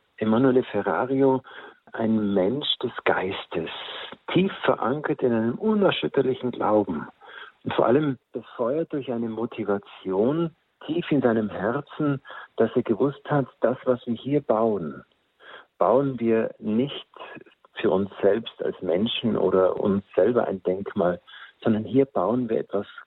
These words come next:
Großes für den Himmel. Das heißt, wir bauen ein Netz, durch das der Himmel die Erde berühren kann, durch welches Gott sein Reich ausbauen kann.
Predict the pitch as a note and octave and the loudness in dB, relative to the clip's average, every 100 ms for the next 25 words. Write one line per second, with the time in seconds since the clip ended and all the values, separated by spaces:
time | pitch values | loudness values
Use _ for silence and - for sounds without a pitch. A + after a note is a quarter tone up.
0 | _ - F#2+ A2 B2+ A#2+ - - G2+ G2+ | _ -4 0 0 0 -6 -6 -2 -2 -2
1 | G2 A#2 A#2+ E2+ - - - - - E2 | 0 4 4 4 -2 -14 -14 -12 -4 2
2 | F2 C3+ - - - G2+ E2 A3 B3+ - | 2 2 -6 -14 -4 0 2 4 2 0
3 | F#3+ E3+ G2+ A#2+ - - - F#2 - - | -4 2 2 2 -4 -14 -6 -6 -8 0
4 | F2 G#2 A2+ - A2 F#2+ G2 A#2 B2 G#2+ | 2 2 -2 -6 -6 -4 -2 2 2 2
5 | F2 G#2 A#2+ - A2 G#2+ D3 B2+ G2+ F2+ | 2 2 2 0 0 2 4 2 0 -6
6 | D#2 - _ - - - - _ - G#2+ | -8 -12 _ -20 -20 -20 -20 _ -4 -2
7 | - - - - G2 G2+ C3 C3+ A#2 - | -2 -12 -20 -2 2 2 2 -2 -4 -8
8 | - _ _ _ - A2 C3+ - - A2+ | -20 _ _ _ 0 2 0 -6 -8 -2
9 | A2 F#2+ A2 A#2 - G#2 - - F#2 F#2 | 0 0 0 -2 -2 -2 -2 -2 -2 -2
10 | F2+ - F3+ - | -6 -6 -4 -6